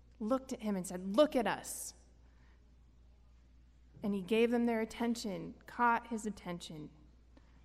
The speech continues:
Looking in the eye, and he said, "Silver and gold I do not have, but what I do have I give you. In the name of Jesus Christ of Nazareth, walk." And taking him by the hand, he helped him up, and instantly the man's feet and ankles became strong, and he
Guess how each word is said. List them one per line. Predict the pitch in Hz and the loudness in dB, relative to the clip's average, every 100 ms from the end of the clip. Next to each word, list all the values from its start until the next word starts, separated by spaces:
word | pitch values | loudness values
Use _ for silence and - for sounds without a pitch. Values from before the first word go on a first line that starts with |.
| - - - | -20 -20 -6
Looking | - 262 269 247 240 - - | 2 4 4 2 2 -6 2
in | 247 | 4
the | 254 240 | 4 4
eye, | 240 233 208 | 6 6 4
and | 196 190 | 0 -4
he | 202 | -6
said, | - 190 | -6 -6
"Silver | - - 277 269 285 | -4 2 2 4 2
and | 247 | 2
gold | 233 247 247 | 4 4 6
I | 233 | 4
do | 202 226 247 | 2 0 2
not | 262 269 262 | 4 4 2
have, | 269 247 220 202 - - - - - | 2 4 4 4 -2 -2 -20 -20 2
but | 240 240 - - | 4 4 0 -6
what | 247 240 | 0 2
I | 240 | 2
do | 226 277 | 2 2
have | 254 240 220 | 2 4 4
I | 214 | 4
give | 214 247 226 | 0 -2 0
you. | 202 190 | -2 2
In | 233 | 6
the | 233 | 6
name | 233 269 311 302 | 8 8 8 6
of | 262 | 2
Jesus | 240 214 214 - | -2 -4 -6 -8
Christ | - 208 185 - - - - - - - | -8 -4 -4 -4 -8 -8 -16 -20 -20 -10
of | 202 | -4
Nazareth, | 196 185 180 185 175 | 0 0 0 -4 -4
walk." | 214 160 135 - - - - - - - - - - - - | -6 -6 -6 -14 -20 -20 -20 -20 -20 -20 -20 -20 -20 -12 -8
And | 190 | -4
taking | 240 240 262 247 | 2 4 6 4
him | 240 | 4
by | 220 | 4
the | 214 | 2
hand, | 220 233 226 | 0 2 2
he | 220 196 | 0 0
helped | 233 233 | -2 0
him | 233 | 2
up, | 208 208 | 4 2
and | 208 - | -2 2
instantly | 277 262 277 285 269 | 2 4 0 4 4
the | 233 | 4
man's | 214 214 202 - | 2 0 -2 -4
feet | - 233 - | -4 -6 -2
and | 208 | -4
ankles | 214 214 214 - | -2 -4 -6 -4
became | 202 - 196 180 | -6 -4 -6 -4
strong, | - - 226 214 208 208 | -6 -2 2 4 4 2
and | 180 | -4
he | 214 | -6